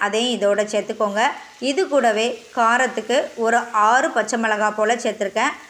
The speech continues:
பச்சை மிளகா அப்படி இல்லைன்னா காஞ்ச மிளகா எதுனாலும் சேர்த்துக்கோங்க. உங்க காரத்துக்கு தகுந்த மாதிரி கூட்டியோ குறைச்சியோ சேர்த்துக்கோங்க.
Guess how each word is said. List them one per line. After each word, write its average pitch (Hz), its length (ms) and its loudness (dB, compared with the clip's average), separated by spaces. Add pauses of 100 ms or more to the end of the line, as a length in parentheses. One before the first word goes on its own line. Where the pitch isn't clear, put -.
(160)
பச்சை 247 320 0
மிளகா 277 320 4 (220)
அப்படி 214 220 0
இல்லைன்னா 226 220 2 (140)
காஞ்ச 214 320 0
மிளகா 196 260 0 (180)
எதுனாலும் 202 440 -2
சேர்த்துக்கோங்க. 202 480 -2 (720)
உங்க 330 320 -2
காரத்துக்கு 285 480 0
தகுந்த 233 320 0
மாதிரி 240 260 0
கூட்டியோ 233 460 -2
குறைச்சியோ 214 460 0
சேர்த்துக்கோங்க. 196 440 -2